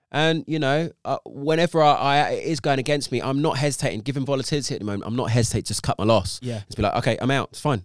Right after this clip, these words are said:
Speaker 2: Yeah.
Speaker 1: On to the next."
Speaker 2: Exactly. 'Cause that reminds me, I need to cut two trades later on tonight.
Speaker 1: Yeah?
Speaker 2: Yeah.
Speaker 1: Yeah, make sure you
Speaker 2: I,
Speaker 1: do.
Speaker 2: yeah, I need to get them cut.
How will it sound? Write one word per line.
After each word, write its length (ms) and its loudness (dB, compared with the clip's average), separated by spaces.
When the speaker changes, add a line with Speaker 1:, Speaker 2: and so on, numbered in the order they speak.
Speaker 2:
Yeah. 120 -6
Speaker 1:
On 40 -6
to 80 -4
the 60 -4
next." 300 -6
Speaker 2:
Exactly. 500 -2
'Cause 100 -18
that 120 2
reminds 320 0
me, 60 2
I 20 0
need 140 -2
to 60 -4
cut 200 0
two 160 10
trades 320 8
later 180 8
on 140 8
tonight. 260 2
Speaker 1:
Yeah? 340 0
Speaker 2:
Yeah. 240 -12
Speaker 1:
Yeah, 160 -8
make 200 -4
sure 120 -4
you 60 -4
Speaker 2:
I, 60 -4
Speaker 1:
do. 100 -2
Speaker 2:
yeah, 200 -2
I 40 -2
need 100 -4
to 60 -4
get 140 -8
them 180 -6
cut. 180 -8